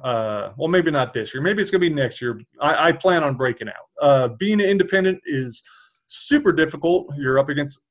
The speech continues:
crazy odds, but that's what I wanna be able to show my kids too. I'm like, "Look," I said, "this is me. Like, I have to stay up late. I gotta work. I, like, this is important, and this is why it's important." Um, and with me, it's never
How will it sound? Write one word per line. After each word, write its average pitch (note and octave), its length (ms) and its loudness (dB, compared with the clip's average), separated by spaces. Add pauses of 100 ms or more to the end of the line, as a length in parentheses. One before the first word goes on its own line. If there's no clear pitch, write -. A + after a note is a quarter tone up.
crazy D#3 420 0
odds, A#2+ 260 0
but C#3+ 100 -8
that's F#3+ 200 2
what F3 100 2
I D#3 40 2
wanna D3 180 -2
be C#3+ 120 0
able B2+ 120 -2
to A#2 60 -6
show C3+ 200 -4
my A2+ 160 -4
kids G2+ 460 -8
too. B2 200 -6
I'm A#2 60 -6
like, G#2+ 180 -8
"Look," C3+ 240 -6
I - 460 -20
said, G#2 300 -8
"this D#3 200 -2
is F3+ 180 -2
me. D#3+ 300 -2
Like, C3 220 -4 (160)
I D#3 160 0
have F3+ 220 0
to F#3 60 -12
stay F#3+ 220 2
up G3+ 100 -4
late. G3 340 -2
I B2+ 120 -2
gotta D#3 220 0
work. F#3+ 360 -6
I, C#3+ 200 0 (200)
like, B2+ 220 -6
this C#3+ 160 -6
is E3+ 120 -2
important, C#3+ 640 0
and C3+ 160 -4
this C#3+ 140 -4
is B2 120 -6
why C3 260 -2
it's B2 160 -6
important." G#2+ 440 -12
Um, A2 360 -6 (640)
and D3 100 2
with D3+ 100 0
me, G#3 140 2
it's D#3 160 -2
never D3+ 360 -2